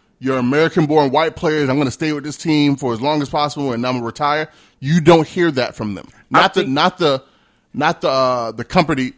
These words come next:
Speaker 1: not the company guys.
Speaker 2: I think they, they, they fucked up with him. At least he started to really, like, sort of give up on the Texans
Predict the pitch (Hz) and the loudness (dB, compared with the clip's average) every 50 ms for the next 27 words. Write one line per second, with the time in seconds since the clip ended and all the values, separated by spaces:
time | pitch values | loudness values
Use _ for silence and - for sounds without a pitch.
0 | _ - 151 160 - 175 - - 196 160 156 143 120 107 107 82 55 - - - | _ -6 -4 -4 -4 -2 0 2 2 4 2 0 -2 -2 -4 -6 -8 -10 -14 -16
1 | - _ _ _ _ - 160 175 - - 196 190 175 135 - 151 156 151 147 131 | -20 _ _ _ _ -8 -8 -8 -6 -8 -10 -10 -10 -8 -8 -6 -6 -6 -8 -12
2 | - _ 135 127 147 143 147 143 135 131 139 139 139 135 127 - 139 131 127 117 | -16 _ -20 -18 -14 -12 -12 -12 -14 -14 -12 -12 -12 -12 -12 -10 -10 -10 -10 -10
3 | _ 127 127 120 113 - _ _ _ _ _ _ _ _ _ _ 131 127 123 127 | _ -10 -8 -8 -8 -10 _ _ _ _ _ _ _ _ _ _ -14 -10 -8 -6
4 | 123 107 110 117 139 139 120 110 104 98 104 101 85 - _ _ _ 123 120 120 | -8 -8 -8 -10 -10 -8 -8 -8 -8 -10 -12 -14 -18 -20 _ _ _ -12 -10 -8
5 | 135 131 127 - - 151 139 - - - 131 123 123 117 110 - - 120 113 117 | -8 -8 -10 -12 -14 -14 -16 -14 -10 -8 -6 -6 -6 -6 -10 -12 -12 -12 -10 -8
6 | 117 110 113 113 104 - _ _ _ _ _ _ _ - 123 113 104 101 98 - | -8 -8 -8 -10 -12 -16 _ _ _ _ _ _ _ -18 -14 -14 -12 -12 -14 -16
7 | _ _ _ _ _ _ _ _ _ _ - - 127 123 120 113 120 117 131 127 | _ _ _ _ _ _ _ _ _ _ -12 -10 -8 -8 -8 -8 -8 -6 -4 -6
8 | 123 - 127 123 123 117 - 143 135 135 135 139 135 135 135 - | -6 -6 -8 -10 -10 -10 -10 -12 -12 -12 -14 -16 -18 -18 -18 -20